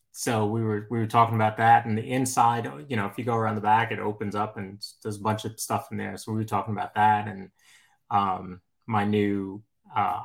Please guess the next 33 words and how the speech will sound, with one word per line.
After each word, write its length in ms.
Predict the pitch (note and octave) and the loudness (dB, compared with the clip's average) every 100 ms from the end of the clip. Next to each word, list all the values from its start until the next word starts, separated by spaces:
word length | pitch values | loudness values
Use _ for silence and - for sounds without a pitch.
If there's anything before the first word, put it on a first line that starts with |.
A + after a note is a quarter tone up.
| A2 | 4
iMac 440 | C3 C3+ C3+ B2+ | 4 6 4 2
came, 300 | - C3 C3 | 0 -2 -2
and 100 | A2 | -2
I 80 | G2 | -4
was 100 | F#2+ | -6
putting 280 | - C3 B2 | -2 -2 2
that 160 | B2 B2 | 0 0
together. 320 | A#2+ B2 B2 | 0 0 2
I 80 | G#2+ | 0
was 140 | - | -2
like, 180 | G#2 A2+ | -4 -2
"Where 220 | B2+ E3+ | 0 2
am 120 | F3 | 0
I 80 | C#3+ | 0
getting 240 | C3+ C#3 | -2 -4
this 180 | A#2+ G#2+ | -4 0
energy? 420 | B2+ C3 A2+ G#2 A2+ | 0 -2 -6 -8 -4
I 160 | C3 | -4
need 220 | E3 D3+ C3 | -4 -6 -8
to 60 | |
be 120 | A#2+ | -10
going 240 | A2+ G#2+ G2 | -6 -4 -4
to 60 | |
sleep." 380 | F#2 - G2 G2 _ _ _ - - - - _ | -6 -6 -6 -8 _ _ _ -20 -20 -20 -20 _
So 200 | - A2+ | -2 2
we 160 | C3 D3 | 6 4
slept 440 | - C#3+ B2+ - | 4 2 2 0
pretty 200 | C#3+ C#3 | -2 0
hard 460 | A#2 A#2 G#2 G2 G2+ | 2 4 4 2 -2
after, 680 | G#2 G2 - - G#2 G2 F#2+ | 0 0 -2 -6 -4 -4 -6
uh, 220 | F#2+ G2+ - _ | -10 -14 -20 _
<laughs> 280 | _ _ - | _ _ -2
after, 600 | A2+ - B2 A2+ - - | 0 2 0 4 4 4